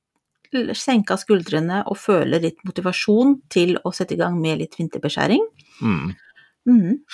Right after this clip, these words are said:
Speaker 2: Eller kanskje
Speaker 1: Hvis du går
Speaker 2: vår, skal vi, kan vi kalle det vår? Det er jo, mars er vår.
Speaker 1: Vårbeskjæring,
Speaker 2: Vi kaller
Speaker 1: ja.
Speaker 2: vårbeskjæring, tidlig
Speaker 1: Koselig.
Speaker 2: vårbeskjæring. Ja.
Speaker 1: Ja.
Speaker 2: Det
Speaker 1: Da skal jeg endre
Speaker 2: høres,
Speaker 1: titlen nå, Espen.
Speaker 2: ja, det høres hyggeligere ut enn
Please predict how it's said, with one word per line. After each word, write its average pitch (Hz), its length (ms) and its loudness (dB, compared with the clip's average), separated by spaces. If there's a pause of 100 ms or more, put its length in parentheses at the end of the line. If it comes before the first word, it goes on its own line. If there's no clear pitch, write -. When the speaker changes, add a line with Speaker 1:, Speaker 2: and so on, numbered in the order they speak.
(160)
Speaker 2:
Eller 107 160 -2
kanskje - 260 0
Speaker 1:
Hvis 240 80 2
du - 0 -
går 226 180 4
Speaker 2:
vår, 139 140 2
skal - 180 -10
vi, 196 240 0
kan - 140 -4
vi 117 80 0
kalle 101 300 -2
det 98 120 0
vår? 113 300 2
Det 110 140 -2
er 87 180 0
jo, 127 60 2
mars 104 300 -2
er 151 80 -2
vår. 95 380 0 (500)
Speaker 1:
Vårbeskjæring, 180 640 -2
Speaker 2:
Vi - 40 -14
kaller 92 160 0
Speaker 1:
ja. - 160 0
Speaker 2:
vårbeskjæring, 92 800 0
tidlig 113 460 -2
Speaker 1:
Koselig. 120 400 0
Speaker 2:
vårbeskjæring. 117 320 0 (200)
Ja. 82 200 -4
Speaker 1:
Ja. 175 100 -2 (480)
Speaker 2:
Det 120 60 -6
Speaker 1:
Da 120 60 0
skal 117 160 -2
jeg 113 100 2
endre - 160 -2
Speaker 2:
høres, 107 240 2
Speaker 1:
titlen 165 80 -4
nå, 175 140 -2
Espen. 160 260 -8
Speaker 2:
ja, 120 180 -2 (380)
det 175 80 0
høres 139 380 0
hyggeligere 95 500 -2
ut 120 140 -6
enn 101 240 -4